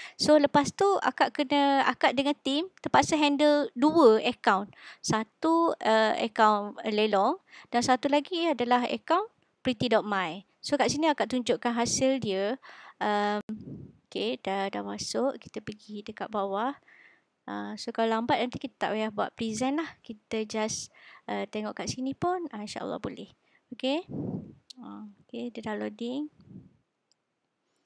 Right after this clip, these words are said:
Okey. Oh, so satu lagi nak sebut.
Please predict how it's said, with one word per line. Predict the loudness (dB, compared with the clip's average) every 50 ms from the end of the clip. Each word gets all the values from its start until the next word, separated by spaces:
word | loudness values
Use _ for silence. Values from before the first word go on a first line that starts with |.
| _ _ _ _ -20 _
Okey. | -6 -2 0 0 2 0 -2 -4 -8 -16 -18 -2 _
Oh, | 2 4 4
so | 4 2 4
satu | 4 2 2 4 2
lagi | 0 0 0 -2 2
nak | 2 2 2 0
sebut. | -2 -2 -2 0 0 -2 -2 -2